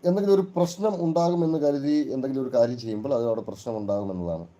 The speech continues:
അപ്പോൾ, ആ, നമ്മൾ റോഡ് ക്രോസ് ചെയ്യാൻ നിൽക്കുന്നു. റോഡ്, നമ്മൾ റോഡ് ക്രോസ് ചെയ്യാൻ നിൽക്കുമ്പോൾ മാത്രം ഇഷ്ടംപോലെ വണ്ടികൾ വരുന്നതായിട്ട് നമുക്ക് തോന്നാറുണ്ട്. അതുവരെ ഹർത്താൽ പോലെ കിടക്കുന്ന റോഡ് നമ്മൾ ക്രോസ് ചെയ്യാൻ നിൽക്കുമ്പോൾ മാത്രം എന്തുകൊണ്ടാണ് ഇങ്ങനെ സംഭവിക്കുന്നതെന്ന് നമുക്ക് തോന്നാറുണ്ട്. അതുപോലെ മറ്റൊരു കാര്യമാണ്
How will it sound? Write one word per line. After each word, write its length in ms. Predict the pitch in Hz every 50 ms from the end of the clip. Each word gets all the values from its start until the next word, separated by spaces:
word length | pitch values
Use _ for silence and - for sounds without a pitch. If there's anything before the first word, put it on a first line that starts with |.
| _ _ _ _ _ _ _ _ _ _ _ _ _ -
അപ്പോൾ, 340 | 120 117 131 143 143 131 -
ആ, 320 | 127 120 117 117 117 113
നമ്മൾ 400 | 113 120 131 151 160 160 147 139
റോഡ് 260 | 131 127 147 170 175 156
ക്രോസ് 200 | 151 147 139 139
ചെയ്യാൻ 200 | 127 127 123 117
നിൽക്കുന്നു. 300 | 101 92 101 95 98 113 - _ - -
റോഡ്, 180 | 127 156 170 170
നമ്മൾ 360 | 175 160 156 151 170 185 190
റോഡ് 480 | 170 160 165 160 156 160 160 160 160
ക്രോസ് 200 | 139 156 151 147
ചെയ്യാൻ 180 | 147 156 151 147
നിൽക്കുമ്പോൾ 260 | 143 131 131 143 147
മാത്രം 240 | 143 139 135 131 135
ഇഷ്ടംപോലെ 360 | 131 131 - 143 131 135 135
വണ്ടികൾ 360 | 127 120 120 117 127 131 127
വരുന്നതായിട്ട് 320 | 123 117 107 117 110 101 110
നമുക്ക് 220 | 107 101 98 92
തോന്നാറുണ്ട്. 640 | 92 90 92 90 87 82 82 82 - - _ _ _ _ _ _ _ - _ _ -
അതുവരെ 280 | 143 165 180 185 185 185
ഹർത്താൽ 380 | 156 151 147 147 - 180 180
പോലെ 200 | 180 170 165 170
കിടക്കുന്ന 360 | 165 147 143 143 151 151 151
റോഡ് 260 | 139 127 117 123 131 135
നമ്മൾ 320 | 147 147 151 170 190 185
ക്രോസ് 200 | 147 139 139 135
ചെയ്യാൻ 160 | 151 147 139
നിൽക്കുമ്പോൾ 340 | 131 123 123 131 127 117 110
മാത്രം 200 | 107 101 143 147
എന്തുകൊണ്ടാണ് 400 | 123 120 123 147 135 123 113 113
ഇങ്ങനെ 160 | 113 110 113
സംഭവിക്കുന്നതെന്ന് 680 | 110 - 104 98 98 107 107 101 107 107 101 101 123
നമുക്ക് 180 | 139 127 113 92
തോന്നാറുണ്ട്. 440 | 85 87 90 87 85 82 80 80 85 87 - _ _ _ _ _ _ _ _ _ _ _ _ _ _ _ _ _ _ _ _ - - - - - _ _ - - - - - - _ - - -
അതുപോലെ 280 | 139 160 180 202 208 208
മറ്റൊരു 440 | 190 180 170 170 - 220 214 202
കാര്യമാണ് 520 | 190 180 170 165 170 180 170 151 135 127